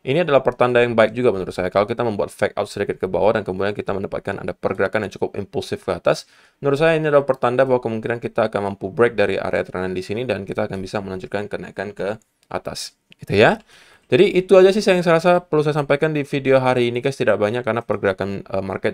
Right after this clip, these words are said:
juga satu dua hari belakangan ini tidak terlalu masif. So, untuk teman-teman, eh, pastikan ter-, selalu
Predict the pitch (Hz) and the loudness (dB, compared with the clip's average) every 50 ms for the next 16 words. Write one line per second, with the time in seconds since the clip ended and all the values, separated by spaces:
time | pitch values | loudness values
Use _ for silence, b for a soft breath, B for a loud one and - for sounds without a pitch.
0 | 147 - - 92 78 - - - - - 98 - 101 98 95 - - - _ _ | -4 -4 -2 -2 -2 -4 -8 -12 -8 -8 -4 -4 -2 -2 -2 -2 -4 -8 _ _
1 | - - 107 98 95 92 98 98 95 98 95 95 101 117 - - 98 90 - - | -8 -6 -4 -4 -2 -2 -4 -6 -4 -4 -4 -4 -4 -4 -6 -4 -4 -2 -2 0
2 | 98 95 92 92 95 92 92 - - 175 185 185 - b b b b b b b | -2 -2 -2 -2 -4 -6 -8 -4 -4 -4 -4 -4 -8 b b b b b b b
3 | b - 170 160 156 160 160 160 147 143 143 143 147 160 160 160 - - - 123 | b 0 0 0 2 0 -2 -2 -2 -2 -2 0 0 0 -2 -2 -4 -2 0 0
4 | 123 - - 123 - - 127 - - 131 131 131 135 - - 113 107 107 - - | 0 2 0 -2 0 -2 -4 -2 0 0 0 0 -2 -2 0 2 2 2 2 0
5 | - - 120 110 107 107 | -6 -2 2 4 4 4